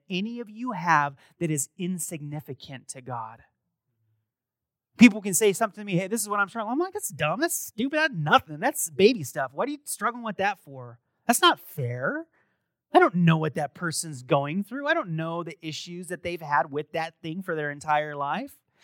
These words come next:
And to God, nothing's insignificant. Everything's significant. And he addresses us. He approaches us like that. Number three, imminent. The things that you think are imminent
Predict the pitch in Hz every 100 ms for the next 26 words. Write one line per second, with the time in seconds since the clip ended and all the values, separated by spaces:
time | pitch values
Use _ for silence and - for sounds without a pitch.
0 | - 185 165 165 - 151 131 170 233 147
1 | 139 185 220 _ _ _ _ _ _ _
2 | _ _ _ _ _ 147 165 165 147 135
3 | 139 - 127 123 - - 117 110 - _
4 | _ _ _ _ - 220 254 - 147 147
5 | - 170 214 202 - 120 117 _ _ _
6 | - 160 165 165 135 135 180 226 175 131
7 | 131 131 165 151 - 202 214 156 147 -
8 | 190 196 143 135 196 202 - 226 233 220
9 | 196 185 _ _ _ - 247 311 269 165
10 | 135 - - _ _ _ _ _ _ _
11 | - 170 - 214 226 226 214 175 165 156
12 | 175 185 - - 165 170 175 180 190 196
13 | 202 214 220